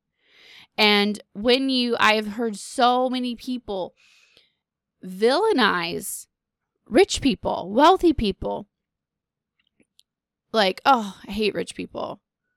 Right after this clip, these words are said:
Freaking, freaking rich people, man. They do this, they do that. You know, they're so privileged." <clears throat> You are already sabotaging your efforts to become wealthy. And when you have that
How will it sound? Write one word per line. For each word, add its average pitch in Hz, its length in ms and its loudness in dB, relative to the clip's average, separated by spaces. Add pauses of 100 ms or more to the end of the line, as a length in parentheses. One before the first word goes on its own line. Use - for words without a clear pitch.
(200)
Freaking, 247 360 -6
freaking 269 320 -4
rich 185 200 -4
people, 208 500 -4 (100)
man. 208 460 0 (340)
They 233 100 -2
do 247 200 -4
this, 226 320 -2
they - 180 -12
do 226 180 -8
that. 202 420 -2 (520)
You 226 120 -8
know, 208 140 0
they're 220 220 0
so 240 240 -2
privileged." 202 840 -4 (1000)
<clears throat> - 0 -
You 254 540 -4
are 349 220 -2
already 214 760 -4 (280)
sabotaging 190 800 -6
your 185 160 -8
efforts - 420 -6
to 190 80 -6
become 180 340 -8
wealthy. 185 400 -10
And 202 180 -8
when 226 160 -4
you 254 200 -2
have 214 400 -2
that 269 300 0